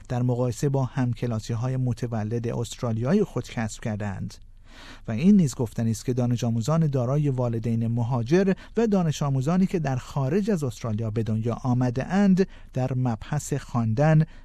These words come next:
بهتر از همکلاسی‌های دارای پیشینهٔ غیر مهاجر خود ظاهر شده اند.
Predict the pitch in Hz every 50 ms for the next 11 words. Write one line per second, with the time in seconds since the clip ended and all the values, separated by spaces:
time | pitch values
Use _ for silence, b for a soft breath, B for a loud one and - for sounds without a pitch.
0 | B B 135 156 156 - - - - 202 196 180 156 - - 131 123 120 113 -
1 | 123 117 110 107 - - 120 110 113 120 123 123 117 110 110 127 113 104 104 107
2 | 113 113 117 107 - - 113 107 - - 107 107 110 110 113 117 113 b b b
3 | b b b 160 180 196 196 170 147 135 123 117 107 92 113 110 104 113 107 107
4 | 104 - 117 110 107 110 110 113 104 107 107 104 - - 107 107 101 98 110 107
5 | 104 98